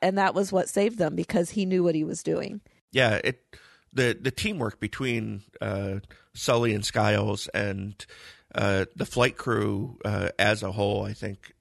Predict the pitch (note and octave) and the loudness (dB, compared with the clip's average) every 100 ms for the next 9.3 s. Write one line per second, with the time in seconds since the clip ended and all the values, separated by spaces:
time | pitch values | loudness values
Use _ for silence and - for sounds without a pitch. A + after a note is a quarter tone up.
0 | - A2 G#2+ G#2 G2 G2 _ - G2+ G2 | -8 -4 -2 -2 -4 -8 _ -10 -8 -6
1 | F#2+ F#2 _ - - _ _ - A2 - | -6 -8 _ -20 -20 _ _ -6 -6 -2
2 | G#2+ G2+ G2+ F#2 F2+ F#2+ G#2+ - A2 A2+ | 0 0 -2 -6 -6 -6 -6 -6 -8 -6
3 | G#2 G2 A2 D3 - _ _ _ _ _ | -6 -6 -8 -10 -14 _ _ _ _ _
4 | _ _ A#3 B3 B3+ G4+ G4+ C#4+ B3 G#3+ | _ _ 2 4 4 2 0 2 2 4
5 | G3+ F#3+ G#3 - G3 F#3+ - F#3 E3+ _ | 2 0 -2 0 2 2 2 0 0 _
6 | - G3+ G#3+ A#3+ - _ _ _ _ - | 0 2 2 0 -2 _ _ _ _ 0
7 | A#3+ B3+ C4 A#3+ G3+ G3 G#3 G#3+ G3+ F3+ | 2 2 2 0 -2 0 2 4 4 2
8 | - G3 F#3 G3 F3 F3 E3+ - - D#3+ | 2 2 2 2 2 0 0 -4 0 0
9 | E3+ - | 0 -2